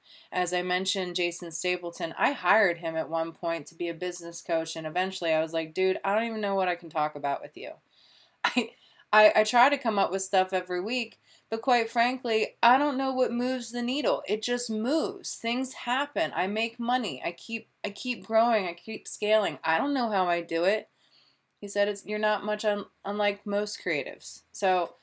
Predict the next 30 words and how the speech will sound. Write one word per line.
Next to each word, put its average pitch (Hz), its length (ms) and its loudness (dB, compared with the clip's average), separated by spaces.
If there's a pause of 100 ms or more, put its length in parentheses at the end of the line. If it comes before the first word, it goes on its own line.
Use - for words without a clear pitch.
(880)
I 220 120 4
don't 269 140 2
even 233 260 0
know 214 200 4
how 202 180 2
it - 60 -2
happens, 202 640 -2
but 185 140 0
if 185 160 0
you 220 160 -6
take 220 300 -4
an 196 80 -4
artist 185 400 -2
personally, 214 720 -2
it's, 254 320 -2
it's 294 180 0
a 220 120 2
wrong 185 480 4
application, 156 800 -4
guys, 143 420 -4
'cause, 190 420 -2
'cause 247 220 -6
we're 294 280 -2
too - 260 -4
emotional 180 600 -2
for 165 200 -4
our - 120 -2
own 180 200 -2
damn 147 260 -2
selves. 135 500 0